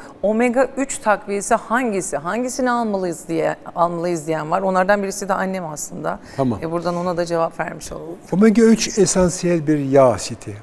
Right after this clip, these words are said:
Speaker 2: vitamin
Speaker 1: Hı hı.
Speaker 2: değil, yağ asidi. E, ama esansiyel sözcüğü burada çok önemli. Esansiyel demek, biz bu malı bedenimizde üretemiyoruz demek.
Speaker 1: Hı hı.
Speaker 2: Bizim bazı esansiyel besinlerimiz var.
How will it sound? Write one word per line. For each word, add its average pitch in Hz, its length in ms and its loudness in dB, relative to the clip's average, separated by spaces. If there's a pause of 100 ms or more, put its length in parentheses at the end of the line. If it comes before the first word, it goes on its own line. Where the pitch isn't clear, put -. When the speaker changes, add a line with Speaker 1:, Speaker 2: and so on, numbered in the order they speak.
Speaker 2:
vitamin 131 320 -4
Speaker 1:
Hı - 40 -4
hı. 120 40 -8
Speaker 2:
değil, 110 180 0
yağ 139 160 8
asidi. 107 500 -8 (600)
E, 120 140 0 (160)
ama 190 320 2 (520)
esansiyel 165 580 -2
sözcüğü 143 460 -6
burada 165 220 -2 (180)
çok 135 200 -4
önemli. 104 340 -6
Esansiyel 147 600 0
demek, 139 360 -2 (420)
biz 175 220 4 (140)
bu 165 120 2
malı 139 420 4 (120)
bedenimizde 135 540 2
üretemiyoruz 117 680 -2
demek. 95 180 -12 (160)
Speaker 1:
Hı 185 60 -6
hı. 160 200 -6 (320)
Speaker 2:
Bizim 151 400 -4
bazı 156 240 4
esansiyel 139 580 -2
besinlerimiz 123 720 0
var. 107 320 -6